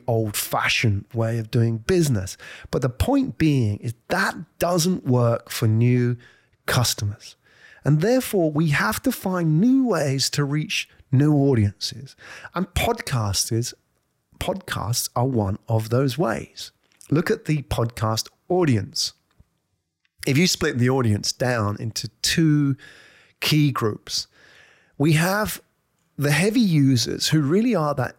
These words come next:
innovator and early adopter group. And then you have the bystanders. And why I say there are two groups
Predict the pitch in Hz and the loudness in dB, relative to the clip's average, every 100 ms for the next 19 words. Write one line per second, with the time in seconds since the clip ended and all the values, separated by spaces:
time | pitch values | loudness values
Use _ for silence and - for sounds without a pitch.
0 | _ _ 147 135 117 120 113 - - 113 | _ _ 2 4 4 2 0 -4 -4 -6
1 | - - 135 131 123 113 - - - - | -6 -2 0 2 0 0 -4 -4 -8 -10
2 | - - _ _ - 120 110 - - _ | -12 -14 _ _ -2 0 2 -2 -12 _
3 | _ _ - 151 214 233 180 180 160 143 | _ _ -6 0 2 2 2 0 -6 0
4 | 143 - - _ - - 131 120 - 101 | 0 0 -8 _ -8 -2 0 0 -2 -4
5 | - - - - - _ - - - - | -10 -14 -20 -20 -20 _ -20 -16 -16 -2
6 | 160 254 302 277 - 202 170 156 - _ | 2 4 2 0 0 0 0 0 -4 _
7 | _ _ _ _ - 131 135 135 123 - | _ _ _ _ -4 -2 0 0 -2 0
8 | 127 117 120 117 113 - - | 2 0 0 -2 -2 -4 -4